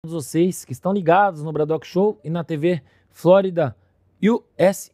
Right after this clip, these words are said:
A. Estamos ao vivo pelo YouTube, pelo nosso canal, pela T V Flórida U S A e também pela rede social X, no canal Bradock Show. Eu sou Anselmo Garcia, estaremos juntos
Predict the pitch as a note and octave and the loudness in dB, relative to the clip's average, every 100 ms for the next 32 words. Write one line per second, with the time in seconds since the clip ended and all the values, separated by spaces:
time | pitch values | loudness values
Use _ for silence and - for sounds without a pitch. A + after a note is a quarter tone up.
0 | _ F3 A3 - _ _ _ - D3+ D#3+ | _ 2 2 -2 _ _ _ -4 2 2
1 | B2 C#3 C#3+ C#3+ D3 C#3 F#3+ A3 G#3 D3 | 4 2 0 -2 -2 -2 -2 -2 -4 -8
2 | _ _ _ _ _ B2 C3+ C#3 - C#3 | _ _ _ _ _ -8 -6 -8 -6 -6
3 | B2+ C#3 D3 - B2+ B2 B2+ C3 - B2 | -4 -4 -6 -10 -6 -4 -2 -2 -2 -4
4 | B2 B2+ C3 - - C#3+ A3 - _ _ | -2 -4 -6 -8 -2 -2 -2 -6 _ _
5 | _ - A3 G#3+ G#3+ A3 G3 F#3+ F#3+ E3 | _ -10 -6 -4 -2 0 0 -2 -8 -6
6 | F#3+ G3 F3 - A3+ - - _ _ _ | -2 -2 -2 -8 -10 -10 -20 _ _ _
7 | _ _ D3 C#3 E3 D#3 E3+ F3 _ _ | _ _ -8 2 4 4 0 -4 _ _
8 | B2+ F3+ E3+ E3 - G#2+ F#2 B2 B2+ D3+ | 2 4 4 -2 -10 -16 -4 -4 -2 -6
9 | D3 E3+ E3+ D#3+ C#3+ - F3+ F#3 - F3 | -4 -4 -2 -2 -2 -2 -4 -4 -4 -4
10 | F3+ C3+ F3+ A3 - | -4 -4 -4 -4 -10